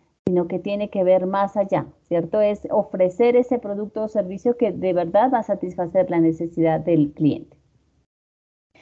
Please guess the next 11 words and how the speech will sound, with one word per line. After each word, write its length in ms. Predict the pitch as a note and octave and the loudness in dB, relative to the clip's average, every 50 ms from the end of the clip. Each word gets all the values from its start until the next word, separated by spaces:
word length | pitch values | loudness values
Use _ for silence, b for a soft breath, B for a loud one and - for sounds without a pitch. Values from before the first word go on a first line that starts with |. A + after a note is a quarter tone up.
| b b b b b | b b b b b
También 300 | - C#4 C#4 C4+ C#4 C#4+ | 4 6 8 8 8 8
se 160 | D4 D4+ D4+ | 6 4 2
comunica 460 | D4 C#4+ C4 B3 A#3 A3+ A3+ - A3+ A3+ | 2 2 0 0 -2 -4 -4 -4 -4 -4
con 200 | - A#3 A3 G#3+ | -6 -8 -8 -8
los 160 | A3 A#3+ - | -12 -12 -6
clientes 600 | _ C4+ C#4 C4+ B3+ A3+ A3+ - - E4+ E4+ - | _ 0 2 2 2 0 -4 -4 -4 -4 -4 -4
que 100 | - A3+ | -6 -6
necesitan 560 | G#3 G3+ G3 G3+ F#3+ A3 G#3+ - G#3 G#3 G#3 | -6 -6 -8 -8 -6 -8 -4 -2 -4 -4 -2
conocer 400 | - G#3+ F#3+ F#3 F#3 F#3 G3 F#3 | -4 -4 -4 -4 -4 -4 -2 -2
el 140 | F#3 F#3 F#3 | -2 -2 -2
producto 640 | A3+ A#3 A#3+ A#3+ C4 A#3 - - - - C4+ D4 | -2 0 2 2 2 0 -2 -4 -4 -4 -4 -4